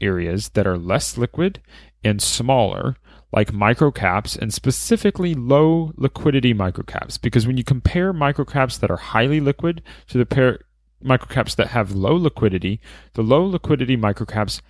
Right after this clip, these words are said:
heavily outperform the high liquid microcaps. And for comparison, the data that I'd seen was something on the range is that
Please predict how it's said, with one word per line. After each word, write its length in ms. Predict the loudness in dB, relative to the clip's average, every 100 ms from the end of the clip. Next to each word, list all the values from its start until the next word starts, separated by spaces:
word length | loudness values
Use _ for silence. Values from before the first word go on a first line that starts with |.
| _
heavily 680 | _ -4 0 2 2 2 2
outperform 800 | 2 2 2 0 0 0 0 -2 -8 -18 -20 _ -2
the 140 | 0
high 240 | 2 2 2
liquid 800 | 0 -4 _ _ _ -4 -2
microcaps. 680 | -4 -8 -10 -10 -10 -10 -14 -14 -20 -4
And 320 | 2 4 2 -2 _ -20 _ _ -2
for 100 | 0
comparison, 480 | 2 4 4 2 0
the 100 | 0
data 340 | 2 4 4
that 120 | 4
I'd 160 | 2 0
seen 260 | -4 -2
was 120 | -2 -2
something 340 | -4 -4 -6
on 60 | -4
the 100 | -2
range 220 | -2 -2
is 100 | 0
that 240 | 0 0